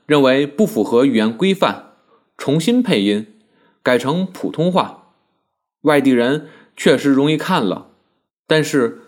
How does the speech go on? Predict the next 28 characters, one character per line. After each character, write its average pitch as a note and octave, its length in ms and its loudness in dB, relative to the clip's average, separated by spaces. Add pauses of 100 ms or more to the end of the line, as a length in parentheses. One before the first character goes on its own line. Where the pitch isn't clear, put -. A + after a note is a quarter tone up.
(160)
原 C3+ 200 2
来 F3 140 0
一 E3+ 140 0
些 D#3+ 440 0
语 A2 140 2
言 A#2 240 0
华 C3+ 220 0
彩 C3+ 140 -8
乐 A#2+ 200 2
章 C#3+ 380 -4 (260)
就 A2+ 220 0
没 G2 220 -2
有 D3 100 2
了。 - 400 -6 (920)
再 D3+ 200 0
比 A2 100 -2
如 G#2+ 380 0 (240)
从 D#3+ 180 -2
前 E3+ 220 -2
电 E3+ 200 2
影 G#2 220 -4
里， G#2+ 300 -4 (480)
毛 C3+ 180 2
泽 E3+ 140 0
东、 F#3+ 360 -2
蒋 F#2+ 240 -6
介 D#3 200 0
石 B2 420 -4